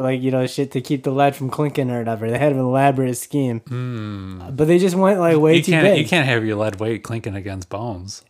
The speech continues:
Speaker 1: Yeah.
Speaker 2: That's no good. You
Speaker 1: They
Speaker 2: can't, you can't have it.
Speaker 1: They went, they, they, they went too big though. Like, they went, like, uh, they said that, what was, what were they catching in Lake Erie? Like, walleye?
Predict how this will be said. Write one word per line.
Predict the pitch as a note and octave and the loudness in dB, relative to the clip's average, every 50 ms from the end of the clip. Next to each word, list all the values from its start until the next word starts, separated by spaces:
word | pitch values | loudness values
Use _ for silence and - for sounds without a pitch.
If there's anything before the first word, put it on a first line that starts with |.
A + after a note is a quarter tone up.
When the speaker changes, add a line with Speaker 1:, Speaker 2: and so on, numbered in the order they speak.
| _ _ | _ _
Speaker 1:
Yeah. | - D#3+ F3+ F#3+ F3 D#3+ C#3 B2 | -4 -2 0 0 0 0 0 -2
Speaker 2:
That's | A#2 A2+ - | -2 -4 -4
no | B2+ A2 G2 | -4 -4 -4
good. | F#2 G#2 G#2 A2 A#2+ B2 _ _ _ _ _ _ _ - | -6 -8 -8 -8 -10 -14 _ _ _ _ _ _ _ -4
You | C3 | 2
Speaker 1:
They | C#3+ | 4
Speaker 2:
can't, | D#3+ F3+ - - C#3 | 6 6 6 4 -2
you | B2+ | -4
can't | - C3+ A#2+ A2 | -2 -2 -2 -2
have | A#2+ C3 C3+ A#2 | -2 -4 -6 -6
it. | G#2 - - _ - | -8 -10 -12 _ -8
Speaker 1:
They | D3 C3+ C#3+ D#3 | -2 2 2 4
went, | E3+ F#3 F#3+ F3 D3+ | 4 2 0 0 2
they, | D#3 E3+ F3 | 2 2 2
they, | E3+ D3+ D3+ D#3+ F3 F3+ E3+ D#3 | 2 2 2 2 2 0 -2 -4
they | D3 C#3 D3 D#3+ F3 | -4 -2 0 2 2
went | F#3+ G3+ F3+ - | 2 0 -2 -2
too | F#3 G3 E3+ | -4 -4 -2
big | D3+ E3 F#3+ G#3+ G#3 F#3 | 0 0 0 0 0 0
though. | D#3+ C3+ A#2+ A2+ A2 A2 | -2 0 0 -2 -4 -6
Like, | A#2 B2 B2 B2+ A#2 - - - _ _ _ _ _ _ _ _ _ _ _ _ _ _ _ - | -6 -4 -4 -4 -6 -8 -14 -20 _ _ _ _ _ _ _ _ _ _ _ _ _ _ _ -6
they | - C3+ C3 | -4 0 2
went, | C#3 C#3+ D#3 D#3+ D#3 | 2 2 2 0 0
like, | D3 C#3+ D3 C3 C#3+ | 0 0 0 0 0
uh, | C#3+ C3+ C3 B2+ B2+ B2 A#2+ A2+ - - | 0 0 0 0 -2 -4 -6 -8 -12 -10
they | - C3 C#3 C#3 | -6 -4 -4 -2
said | - D#3 D3+ C#3 | -2 -2 0 0
that, | D3 C#3+ C3+ C3+ C3 C3+ | 0 0 0 -2 -4 -4
what | C3+ C#3 C#3 | -2 0 0
was, | C3+ C3+ C3 C#3 | 0 -2 -2 -4
what | C3 C3+ D#3 F3 | -2 0 2 4
were | E3+ D#3+ | 4 4
they | D#3 D3 | 4 2
catching | D3 - C#3+ C3 B2+ - - B2+ A#2+ | 2 -2 -4 -4 -4 -4 -6 -8 -8
in | A#2 A2+ A2+ A2 | -8 -8 -8 -8
Lake | A2+ A#2 A2+ G#2+ - | -8 -8 -8 -10 -10
Erie? | A2 A2 G#2+ G#2+ G#2+ G#2 G#2+ | -10 -8 -8 -8 -8 -10 -10
Like, | G#2+ A2 A2 | -10 -10 -6
walleye? | A2+ A#2+ A#2+ C3 C#3 D3+ D#3+ E3+ D#3 | -4 -4 -2 -2 -2 -4 -4 -6 -8